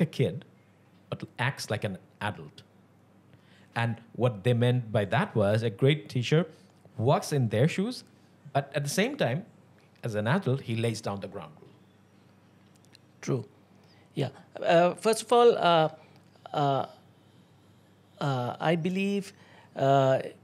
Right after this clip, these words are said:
Speaker 2: in teaching my students soft skills, uh, which is really badly needed. And, uh, I'm very strict about certain things, about attendance, about coming to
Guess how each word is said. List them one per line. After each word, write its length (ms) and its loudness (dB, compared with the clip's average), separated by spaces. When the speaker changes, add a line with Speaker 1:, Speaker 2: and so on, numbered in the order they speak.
Speaker 2:
in 120 0
teaching 300 -4
my 80 4
students 480 -2
soft 240 2
skills, 420 0
uh, 260 2
which 460 -8
is 140 -6
really 540 -2
badly 420 0
needed. 400 2
And, 500 4
uh, 220 6
I'm 140 2
very 140 2
strict 520 0
about 280 4
certain 320 2
things, 200 -2
about 220 4
attendance, 640 2
about 180 -4
coming 260 0
to 80 -4